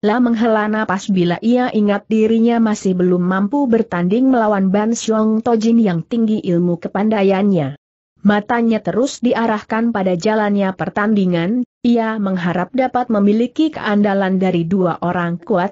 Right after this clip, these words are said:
itu, untuk kelak ia dapat gunakan melawan musuh.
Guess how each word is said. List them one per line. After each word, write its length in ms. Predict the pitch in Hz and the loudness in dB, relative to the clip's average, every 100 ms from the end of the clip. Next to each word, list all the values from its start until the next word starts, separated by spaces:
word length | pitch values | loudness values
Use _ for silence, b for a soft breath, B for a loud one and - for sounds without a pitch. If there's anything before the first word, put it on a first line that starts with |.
| 208 | -4
itu, 400 | 196 220 220 226 _ | -2 -2 -2 -4 _
untuk 320 | - 202 202 190 | -4 -2 -2 -4
kelak 320 | 185 160 233 | -4 -2 0
ia 240 | 202 196 | 0 0
dapat 400 | 190 180 175 - | -4 -6 -6 -6
gunakan 520 | 214 208 185 180 240 240 | -2 0 0 -2 -2 0
melawan 480 | 220 214 208 208 208 | 2 2 0 2 2
musuh. 480 | 202 - 156 139 | 0 0 -4 -6